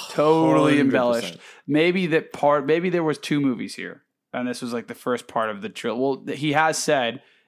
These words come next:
Speaker 1: it was meant to be a trilogy
Speaker 2: Yes.
Speaker 1: that would have ended with a brand new Batman.
Speaker 2: Ooh.
Speaker 1: He said that. I don't know why he said that. He's
Speaker 2: Oh, I, th-, I think his ver-, in his version,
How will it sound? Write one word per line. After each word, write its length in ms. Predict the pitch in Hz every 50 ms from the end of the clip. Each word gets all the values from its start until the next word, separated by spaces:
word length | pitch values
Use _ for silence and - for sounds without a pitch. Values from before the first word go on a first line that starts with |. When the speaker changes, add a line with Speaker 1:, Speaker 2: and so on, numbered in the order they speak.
| _ _
Speaker 1:
it 80 | 147
was 160 | 143 143 131 131
meant 200 | 143 139 - -
to 60 | 117
be 120 | 123 113
a 40 | 104
trilogy 680 | - - 139 131 120 110 101 117 107 131 170 185 - -
Speaker 2:
Yes. 280 | 131 127 120 98 -
Speaker 1:
that 120 | 131 131 127
would 160 | 135 139 135
have 80 | 120
ended 300 | - - 143 139 135 127
with 140 | 131 127 123 131
a 20 |
brand 400 | 117 - 131 123 123 123 123 123
new 140 | 123 120 110
Batman. 640 | - 113 113 95 - 135 135 147 180 208 220 208 - _ _ _ _ -
Speaker 2:
Ooh. 440 | 143 208 285 277 - - - - 160
Speaker 1:
He 120 | - - 175
said 260 | - - 127 120 120
that. 280 | - 170 - - - - -
I 60 | - 123
don't 100 | 120 117
know 140 | 117 113 107
why 360 | 101 90 127 123 113 101 107
he 100 | - 101
said 260 | - - - - -
that. 180 | 113 110 120 -
He's 120 | 107 101
Speaker 2:
Oh, 200 | 160 160 156 131 -
I, 100 | 143 151
th-, 100 | - -
I 80 | 151 151
think 280 | 151 - 165 170 165
his 180 | - 170 151 139
ver-, 140 | 131 143 143
in 200 | - 151 143 135
his 280 | - - 143 139 131
version, 520 | 131 131 131 127 127 123 127 120 117 113